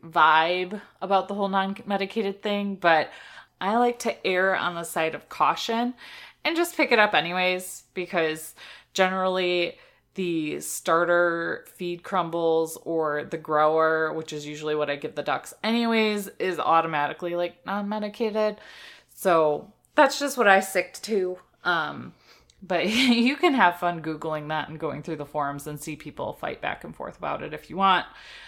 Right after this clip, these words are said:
That's just what I do. Um, obviously, do your own research if,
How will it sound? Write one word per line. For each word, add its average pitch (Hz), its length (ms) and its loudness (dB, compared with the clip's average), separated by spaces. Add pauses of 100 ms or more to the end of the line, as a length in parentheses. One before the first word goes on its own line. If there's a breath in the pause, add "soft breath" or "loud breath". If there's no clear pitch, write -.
(160 loud breath)
That's 254 200 6
just 240 180 0
what 190 140 4
I 156 180 6
do. 165 340 0 (460 loud breath)
Um, 165 360 -2 (280)
obviously, 180 560 -4
do 220 120 -6
your 185 240 -4
own 175 140 -8
research 185 540 -10
if, - 260 -14